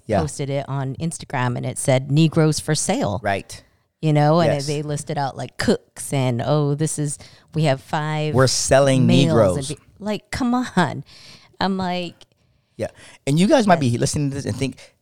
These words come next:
Speaker 1: "This is a far jump from people just staring at you." But it's not, because you know when you know.
Speaker 2: Yeah.
Speaker 1: Right? You know when you know. So here's what happened. So then I was like, "I know, Angie," right? I'm like, "You know what? I guess, I guess, you know what? We, I, I just look, I,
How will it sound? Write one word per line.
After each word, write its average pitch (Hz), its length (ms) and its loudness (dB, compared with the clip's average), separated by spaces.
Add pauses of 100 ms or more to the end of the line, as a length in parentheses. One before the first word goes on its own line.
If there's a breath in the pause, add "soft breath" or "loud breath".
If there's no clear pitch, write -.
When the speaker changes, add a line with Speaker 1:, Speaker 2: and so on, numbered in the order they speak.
Speaker 1:
"This - 220 -6
is 135 60 0
a 131 40 2
far 139 440 6
jump 117 520 0
from 110 300 2
people 120 400 0
just 104 240 -2
staring 123 340 0
at 87 120 -6
you." 87 240 -6 (360 soft breath)
But 143 140 6
it's 131 160 -2
not, 139 280 2
because 120 360 0
you 120 80 0
know 120 380 2
when 113 240 2
you 98 120 -2
know. 107 540 0
Speaker 2:
Yeah. 135 540 -2
Speaker 1:
Right? 127 200 2
You 123 220 0
know 139 220 4
when 135 180 0
you 131 80 -2
know. 139 220 2 (180 loud breath)
So - 160 -8
here's 123 220 0
what 123 80 -2
happened. - 180 -4
So - 100 0
then 107 120 -2
I 123 100 0
was 110 140 -2
like, 87 120 -4
"I 110 80 -4
know, 120 280 0
Angie," 107 340 -8
right? 113 160 2
I'm 110 100 0
like, 101 220 -6
"You 113 60 -6
know 123 80 -2
what? 117 80 0
I 107 60 0
guess, 101 300 -4
I 107 120 -8
guess, 127 420 -2 (380 soft breath)
you 123 100 -6
know 117 140 0
what? 120 200 0
We, 113 280 -8
I, - 80 -10 (120)
I 110 60 -10
just 104 260 -8
look, 117 280 -6
I, - 60 -12